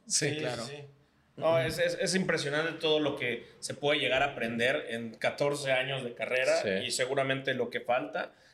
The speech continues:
Speaker 2: Es un gusto para nosotros que hayas estado acá con nosotros. Eh, eh, queremos pedirte que hay-, que hagas algún tipo de recomendación, algún tipo de, de, de, mm,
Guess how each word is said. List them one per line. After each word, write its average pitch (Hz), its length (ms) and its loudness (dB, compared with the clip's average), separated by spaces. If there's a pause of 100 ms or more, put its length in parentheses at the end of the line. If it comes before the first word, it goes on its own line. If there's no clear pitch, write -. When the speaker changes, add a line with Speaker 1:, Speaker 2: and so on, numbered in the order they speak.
(160)
Speaker 2:
Es 147 140 -4
un 170 100 4
gusto 170 260 0
para 147 160 2
nosotros 135 360 -6
que 147 80 -4
hayas 147 180 0
estado 135 220 2
acá 131 180 -2
con 143 140 -6
nosotros. 147 640 -2 (340)
Eh, 123 760 0 (300)
eh, - 200 -20 (380)
queremos 151 840 -2
pedirte 143 440 0
que 135 100 0
hay-, 131 260 -2
que 127 100 -4
hagas 127 320 0
algún 127 340 -6
tipo 139 280 -8
de 113 460 -6 (500)
recomendación, 135 920 0
algún 131 260 -6
tipo 135 300 -10
de, 113 240 -6
de, 110 680 -4 (460)
de, 151 140 -8
mm, 147 320 -6